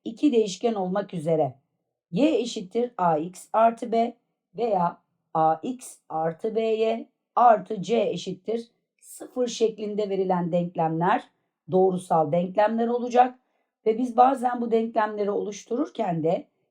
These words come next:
y eşittir şuradaki başlangıç artı eksi değişim çarpı x bağıntısını kullanacağız.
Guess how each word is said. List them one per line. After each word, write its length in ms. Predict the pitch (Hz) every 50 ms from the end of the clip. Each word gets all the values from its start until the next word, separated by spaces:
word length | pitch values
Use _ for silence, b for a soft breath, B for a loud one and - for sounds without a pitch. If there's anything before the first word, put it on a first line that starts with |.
| _ _ _
y 240 | 180 233 247 233
eşittir 680 | 196 196 180 - 185 175 - _ - 214 247 240 - _ _
şuradaki 560 | - - - 214 202 170 170 156 - 214 185
başlangıç 880 | 180 175 180 180 - 190 175 170 165 160 165 202 240 233 - - - _ _ _ _ _ _ _
artı 380 | 175 170 175 175 180 - - -
eksi 760 | - - 170 170 - - - - - - 185 202 220 220 - _ -
değişim 360 | 170 185 185 - - 208 196
çarpı 360 | - - 196 180 175 - -
x 320 | - - 240 - - - -
bağıntısını 580 | 190 185 180 175 170 - - - 180 220 233
kullanacağız. 760 | - 196 185 180 170 160 156 151 143 170 185 208 254 254 -